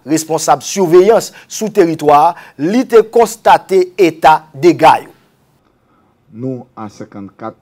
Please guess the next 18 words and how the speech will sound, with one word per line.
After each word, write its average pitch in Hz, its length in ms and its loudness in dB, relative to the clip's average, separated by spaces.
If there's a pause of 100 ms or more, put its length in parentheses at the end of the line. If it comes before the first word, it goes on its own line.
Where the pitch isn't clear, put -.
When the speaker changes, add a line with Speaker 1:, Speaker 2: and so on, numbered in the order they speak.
Speaker 2:
mò, 120 320 -14 (1120)
ven 87 240 -16
et 113 140 -20
un 117 100 -12
disparu, 113 720 -16 (1120)
ven 110 160 -14
blese. 113 540 -12 (1600)
Nou 117 240 -14
gen 117 240 -12
jiska 110 320 -16
kounye 113 400 -14
a 113 80 -14
la, 117 120 -14 (840)
swasannsis 117 680 -18 (420)
abri 113 460 -16 (560)
ki 101 100 -20
a 101 80 -20
fonksyone 117 460 -16